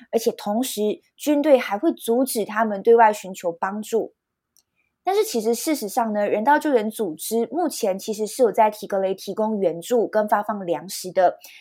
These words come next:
但是重点就在于说，即便是提供援助，但是进去救援的这一些工作人员，他们自己也会遭受到威胁。像是第一点，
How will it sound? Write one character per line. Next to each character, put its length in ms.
但 100
是 100
重 240
点 160
就 120
在 220
于 60
说， 320
即 260
便 240
是 160
提 180
供 240
援 200
助， 340
但 120
是 120
进 240
去 160
救 380
援 200
的 140
这 220
一 80
些 160
工 240
作 180
人 240
员， 220
他 80
们 180
自 180
己 200
也 100
会 180
遭 160
受 140
到 140
威 260
胁。 380
像 140
是 80
第 180
一 20
点， 260